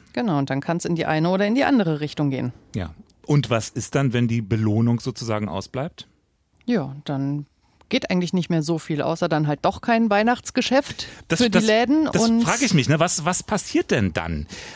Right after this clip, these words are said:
Speaker 2: Also noch bis in den Spätsommer hieß es ja immer, einen zweiten Lockdown wird es nicht geben. Jetzt haben wir den, wie heißt es so schön, Lockdown Light, ne? Der kleine, sympathische Lockdown.
Speaker 1: <laughs>
Speaker 2: Was kommt jetzt als nächstes? Was ist in, was ist, wenn die Zahlen nicht wie gewünscht sinken?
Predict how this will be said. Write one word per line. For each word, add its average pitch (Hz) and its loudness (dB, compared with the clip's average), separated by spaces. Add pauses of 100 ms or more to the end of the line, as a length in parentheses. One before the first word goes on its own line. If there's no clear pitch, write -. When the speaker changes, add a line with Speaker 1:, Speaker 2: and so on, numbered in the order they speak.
Speaker 2:
Also 117 0
noch 143 2
bis - 0
in 170 4
den 147 4
Spätsommer 139 2
hieß 156 0
es 170 -2
ja 156 0
immer, 143 2
einen 123 2
zweiten 117 0
Lockdown 110 0
wird 95 0
es - -6
nicht 87 -6
geben. 78 -8
Jetzt 127 -2
haben 170 2
wir 175 4
den, 135 2 (320)
wie 113 -2
heißt 147 -2
es 151 -6
so 151 -6
schön, 151 -2
Lockdown 113 0
Light, 92 -4
ne? 190 0
Der 98 -2
kleine, 113 0
sympathische 101 -4
Lockdown. 76 -10
Speaker 1:
<laughs> - -4
Speaker 2:
Was - -4
kommt 180 2
jetzt 160 -2
als 147 -4
nächstes? 190 -2
Was 143 -2
ist - -6
in, 180 0 (280)
was 165 -4
ist, 185 -2
wenn 135 2
die 107 2
Zahlen 101 -2
nicht 98 0
wie 104 -4
gewünscht 92 -4
sinken? 87 -4